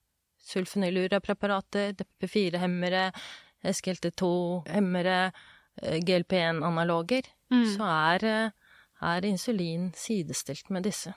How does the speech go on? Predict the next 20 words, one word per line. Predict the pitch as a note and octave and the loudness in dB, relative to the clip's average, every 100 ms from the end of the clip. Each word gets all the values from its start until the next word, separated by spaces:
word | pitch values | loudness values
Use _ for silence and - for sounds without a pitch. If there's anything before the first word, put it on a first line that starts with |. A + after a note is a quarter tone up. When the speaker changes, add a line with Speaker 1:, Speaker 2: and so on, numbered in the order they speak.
| _ | _
Speaker 2:
Mm. | A#3 G#3 G3 - _ _ - _ _ _ _ _ _ _ _ - | -2 -2 -4 -10 _ _ -20 _ _ _ _ _ _ _ _ 2
Ja, | G#3 | 2
så | |
Speaker 1:
Så | G3+ F#3+ | 6 6
Speaker 2:
det | F#3 | 8
er | |
langtidsvirkende | F#3 E3+ E3 - E3 - E3 D#3+ - E3 | 6 4 0 -4 -4 -4 -6 -6 -6 -8
insulin, | D#3+ D#3+ E3+ F3+ D#3+ | -6 -6 -4 -2 -4
Speaker 1:
Mm, | |
Speaker 2:
men | D#3 D#3 | -6 -2
Speaker 1:
basalinsulin, | D3+ D#3 E3 E3 D#3 - E3 F3+ | -2 0 0 0 -4 -4 -2 -2
Speaker 2:
Ja, | F#3+ | -2
Speaker 1:
ja. | |
Speaker 2:
basalinsulin. | F#3+ F3 - D#3 F3+ - A#3 A#3 | -4 -2 -2 -4 -8 -10 -10 -8
Mm. | F3+ E3+ - - - - _ _ _ _ _ _ _ - | -6 -8 -12 -20 -20 -20 _ _ _ _ _ _ _ -20
Eh, | G#3+ G3+ G3+ G#3+ - _ - A3+ | -20 -18 -18 -20 -20 _ -8 0
hvilke | B3 A3 - G#3 | 0 0 0 2
behandlingsmål | G#3 G3+ G3+ E3+ D#3+ D#3+ D#3+ E3+ D#3 | 2 2 2 2 -2 -4 -6 -4 -2
har | E3+ D#3+ | 0 0
han, | D#3 D#3 | -2 -6